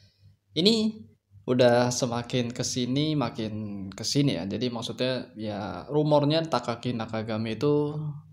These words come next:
bakal tetap stay di moto G P di Idemitsu L C R Honda. Dan otomatis Ai Ogura dan juga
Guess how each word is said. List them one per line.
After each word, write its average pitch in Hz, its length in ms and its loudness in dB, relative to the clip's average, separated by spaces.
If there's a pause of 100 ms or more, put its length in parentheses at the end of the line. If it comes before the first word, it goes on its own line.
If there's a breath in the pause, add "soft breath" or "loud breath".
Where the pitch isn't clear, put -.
bakal 127 320 2
tetap 139 240 0
stay 120 400 4
di 113 320 2
moto 113 240 0
G 110 240 -4
P 127 240 -2
di 98 240 -4
Idemitsu 113 480 -4
L 110 160 -2
C - 320 -6
R 113 240 -2 (160)
Honda. 113 560 0 (400 loud breath)
Dan 107 240 0
otomatis 107 880 0
Ai 113 160 0
Ogura 107 800 2
dan 120 240 2
juga 107 240 -4